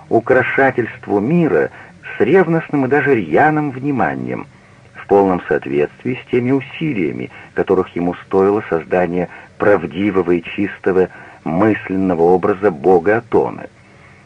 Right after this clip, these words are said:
и что он был сторонником поразительной новизны в этой области, ибо отказ от косности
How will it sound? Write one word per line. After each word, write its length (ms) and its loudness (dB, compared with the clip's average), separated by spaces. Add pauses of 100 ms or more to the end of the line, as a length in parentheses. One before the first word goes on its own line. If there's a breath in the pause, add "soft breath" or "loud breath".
(300 soft breath)
и 100 2
что 360 4
он 280 4 (380 loud breath)
был 360 4 (100)
сторонником 720 4
поразительной 800 0
новизны 580 0
в 60 0
этой 220 2
области, 680 -2 (440 loud breath)
ибо 300 2
отказ 480 2
от 160 0
косности 840 -2